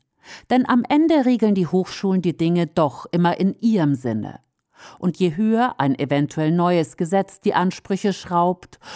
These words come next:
umso größer ist die Fallhöhe, wenn sich am Ende wieder nichts tut. Diese Peinlichkeit dürfte sich bestimmt auch Stark-Watzinger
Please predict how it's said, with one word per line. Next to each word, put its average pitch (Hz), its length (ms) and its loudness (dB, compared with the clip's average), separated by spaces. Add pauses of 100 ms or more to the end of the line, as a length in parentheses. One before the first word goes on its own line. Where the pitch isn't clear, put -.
(120)
umso 247 260 2
größer 185 560 0
ist - 340 -8
die 233 80 0
Fallhöhe, 165 760 2 (220)
wenn 160 160 0
sich 160 180 -4
am 156 140 -4
Ende 180 360 0
wieder 233 280 2
nichts 131 520 -4
tut. - 460 -14 (560)
Diese 294 240 2
Peinlichkeit 147 1040 -2
dürfte 170 260 -4
sich 156 220 -6
bestimmt 175 480 -4
auch - 140 -2
Stark-Watzinger 143 960 -2